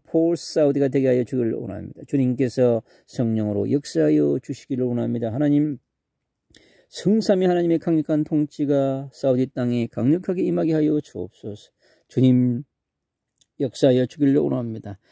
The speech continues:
하나님 전 세계 하나님 이 열방을 위해서 천삼칠 하나님 세계복음화 현장을 위해서 함께 기도할 수 있는 하나님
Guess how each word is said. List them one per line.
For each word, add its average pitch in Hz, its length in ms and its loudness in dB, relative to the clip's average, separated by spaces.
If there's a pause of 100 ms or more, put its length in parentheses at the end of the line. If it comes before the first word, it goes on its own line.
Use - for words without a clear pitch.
(200)
하나님 131 260 -2
전 143 300 0
세계 143 240 2
하나님 143 340 0
이 147 220 4
열방을 139 420 0
위해서 131 360 -6 (400)
천삼칠 143 640 2
하나님 147 300 4
세계복음화 156 480 0
현장을 185 340 -4
위해서 170 240 -2
함께 151 320 -8
기도할 147 320 0
수 143 160 -6
있는 135 240 -2
하나님 127 460 -2